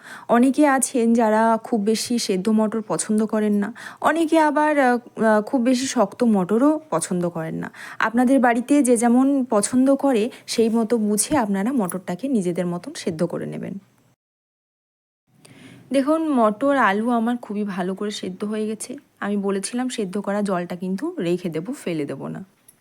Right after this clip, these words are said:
কড়াই গরম হলে আমি এক টেবিল চামচ পরিমাণ সরষের তেল দিয়ে দিচ্ছি। আপনারা এটা চাইলে সাদা তেলেও, উম, করতে পারেন, এতে স্বাদের বিশেষ পরিবর্তন হয় না। তেল গরম হলে আমি এর মধ্যে,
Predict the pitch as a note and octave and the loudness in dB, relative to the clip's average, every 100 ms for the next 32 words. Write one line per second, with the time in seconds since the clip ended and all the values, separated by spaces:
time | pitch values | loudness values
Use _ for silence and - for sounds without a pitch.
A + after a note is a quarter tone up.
0 | _ _ _ - _ - C4 B3+ D4 C4+ | _ _ _ -20 _ -4 0 2 2 2
1 | C4+ C#4+ D#4 D4 C4+ A#3+ B3 - G#3+ - | 2 0 2 2 2 2 0 0 -4 -2
2 | C4 C#4+ C#4+ C4 C4 - B3+ A#3+ A#3+ A#3+ | 0 2 2 -2 -4 -4 -2 0 0 -2
3 | A3+ G#3 G#3+ G#3 F#3+ F#3+ F#3+ - F3+ F#3 | -6 -8 -8 -8 -4 -4 -4 -8 -4 -2
4 | F3 F3+ - - C#4 - - - G#3+ A#3 | -2 -4 -6 -6 -8 -10 -6 -2 0 2
5 | A#3+ B3 A#3+ B3 A3+ G3+ G#3 A3+ - F3 | 2 0 0 -2 -2 0 0 -2 -2 -2
6 | F3 G3 G3 A3+ A3 - G#3+ G#3+ G#3 G3+ | -2 -2 -2 -2 -4 -4 -2 0 0 -2
7 | G#3+ G#3 A3 A#3 A#3+ C#4+ - - - G#3 | -6 -6 -6 -4 -4 -6 -10 -12 -4 -2
8 | A#3 - F3 G3 F3+ E3+ B3 - F3 D#3+ | -2 -2 -2 -2 -4 -6 -8 -6 -6 -6
9 | D#3 G3+ G#3+ F#3 C#3 - - _ _ _ | -8 -8 -6 -6 -8 -10 -14 _ _ _
10 | - - - - - _ _ _ C#4+ C#4+ | -20 -20 -20 -20 -20 _ _ _ 2 4
11 | D#4 C4+ B3+ C#4+ C4+ C#4+ D4 G#3 G#3+ F#3+ | 4 4 2 2 0 2 2 2 0 0
12 | A3 A3+ G#3+ G#3+ G#3+ G#3 A3 G#3+ | 2 4 2 0 -2 -2 -2 -2